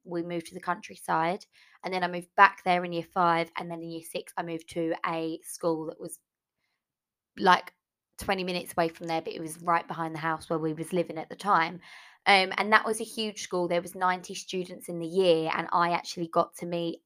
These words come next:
a lot of people that I probably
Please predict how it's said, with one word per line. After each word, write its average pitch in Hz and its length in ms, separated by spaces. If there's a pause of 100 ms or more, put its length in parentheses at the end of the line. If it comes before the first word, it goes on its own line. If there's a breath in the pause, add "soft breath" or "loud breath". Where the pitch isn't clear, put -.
a 175 360
lot 180 300 (500)
of 175 300 (100)
people 170 680 (420 soft breath)
that 185 240
I 180 440 (600)
probably 233 720